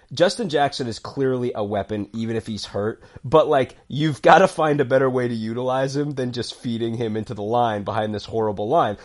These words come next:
If it's gotta be dumping passes out into the flats or giving him little dump passes over the middle, something where you can take advantage of his ability to stretch three into, like, seven or eight. Um, but, you know, that's the kind of thing. But, right, I think we're all in agreement. Like,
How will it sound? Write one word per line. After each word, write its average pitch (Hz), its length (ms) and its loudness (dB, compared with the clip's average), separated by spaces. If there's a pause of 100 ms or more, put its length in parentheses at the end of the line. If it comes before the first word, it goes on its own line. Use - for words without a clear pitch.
If 139 160 -2
it's - 140 -2
gotta 175 220 4
be 165 100 -4
dumping 151 360 -2
passes 143 380 -10
out 147 160 0
into 143 160 -4
the 131 100 -6
flats 180 420 -2
or - 80 -6
giving 127 320 -4
him 131 160 -4
little 123 340 -2 (220)
dump 139 240 0
passes 135 360 -6
over 120 200 0
the 107 80 -6
middle, 123 400 -2 (160)
something 190 460 2
where 151 120 0
you 131 180 -4
can 135 140 -8
take 127 220 -4
advantage 123 400 -4
of 107 100 -6
his 120 160 -8
ability 110 380 -6
to 101 80 -6
stretch - 420 -8
three 120 400 -8
into, 107 200 -8
like, 101 200 -8
seven 104 300 -6
or 95 140 -4
eight. 120 280 -2 (360)
Um, 107 440 -4 (280)
but, 123 400 0 (120)
you 180 100 4
know, 170 80 8
that's 180 220 4
the 190 80 -2
kind 160 160 -2
of 135 80 -6
thing. 123 180 0
But, 143 120 4
right, 139 260 4
I 135 40 -2
think 190 200 -2
we're 170 100 0
all 165 160 4
in 151 80 2
agreement. 123 520 -4
Like, 113 300 -6